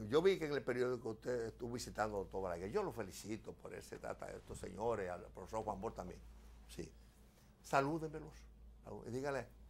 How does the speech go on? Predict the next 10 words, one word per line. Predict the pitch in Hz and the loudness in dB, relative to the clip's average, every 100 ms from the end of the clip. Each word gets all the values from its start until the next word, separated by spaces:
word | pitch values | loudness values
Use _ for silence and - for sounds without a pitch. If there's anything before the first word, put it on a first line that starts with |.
| - - - - - - - | -16 -16 -16 -16 -16 -16 -8
mi | - 123 | -2 0
respeto | 120 110 117 123 117 | 0 2 2 4 0
y | |
admiración". | 101 101 87 85 85 80 - - - - - - - - - - | 0 -2 -4 -6 -10 -10 -12 -16 -18 -18 -16 -16 -16 -16 -16 -12
<laughs> | - | -8
Y | 143 | -2
yo | 120 | -2
dije, | 107 90 - - | -2 -4 -14 -8
"¿Cómo?". | 113 151 214 - - - - - | -6 -4 -8 -10 -20 -20 -20 -14
Sí. | 107 | -10